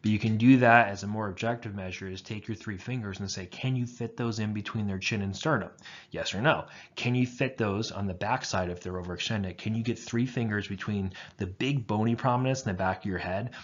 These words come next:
and the bony prominence of your cervical spine, which is C seven?" You should be able to fit three fingers back there so that you're not overextended.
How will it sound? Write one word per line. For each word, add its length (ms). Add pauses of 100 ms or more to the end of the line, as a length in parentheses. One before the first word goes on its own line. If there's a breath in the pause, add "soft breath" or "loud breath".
(180 loud breath)
and 120
the 60
bony 300
prominence 400
of 60
your 100
cervical 340
spine, 320
which 160
is 80
C 220
seven?" 320
You 80
should 200
be 60
able 140
to 80
fit 100
three 240
fingers 340
back 280
there 180
so 220
that 100
you're 160
not 340
overextended. 840